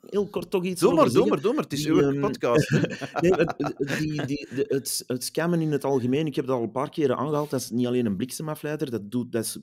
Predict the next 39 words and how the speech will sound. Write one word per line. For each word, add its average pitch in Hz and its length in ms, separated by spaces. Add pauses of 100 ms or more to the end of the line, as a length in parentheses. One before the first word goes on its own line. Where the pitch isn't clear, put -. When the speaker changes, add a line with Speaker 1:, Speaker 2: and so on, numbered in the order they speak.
Speaker 1:
pure 127 340
roofbouw. 139 580 (240)
Speaker 2:
Ja. 113 140
Speaker 1:
Eh, 117 140
consumentenbescherming 139 960
vind 120 160
ik 123 120
ook 131 220
superbelangrijk, 131 1040
maar 113 100
dat 107 200
begint 123 300
bij 117 100
mij 131 220
met 127 420
educatie, 131 800
Speaker 2:
Ja. 139 260
Speaker 1:
informatie 104 500
die 101 100
correct 117 280
is. 107 60
Speaker 2:
Absoluut, 123 540
Speaker 1:
Het 113 100
kan 101 120
Speaker 2:
absoluut. 139 240
Speaker 1:
niet 185 80
zijn 160 380
dat 131 180
je 127 60
hier 123 200
in 120 80
de 113 80
media 139 340
vijftien 135 440
jaar, 127 260
bij 113 180
wijze 127 280
van 117 140
spreken, 120 480